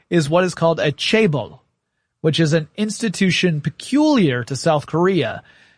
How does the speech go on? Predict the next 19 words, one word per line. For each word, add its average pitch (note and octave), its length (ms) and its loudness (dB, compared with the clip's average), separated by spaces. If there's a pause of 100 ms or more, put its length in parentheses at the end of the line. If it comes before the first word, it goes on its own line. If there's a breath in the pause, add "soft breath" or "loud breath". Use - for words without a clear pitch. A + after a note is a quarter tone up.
(560 soft breath)
Essentially, G#3+ 760 0
a D#3+ 60 2
chaebol D#3+ 600 0
is D#3 180 -4
a D#3+ 140 2
large F#3+ 540 0
conglomerate F#3 640 0
of E3 160 0
businesses C#3+ 540 -4
that D#3 240 0
more D#3+ 180 0
often G3+ 320 -2
than A3 180 -2
not C#3 360 -2 (100)
fall F3 400 2
under D#3 320 0
a D3+ 200 -4
single F#3 460 0
family's D3+ 560 -2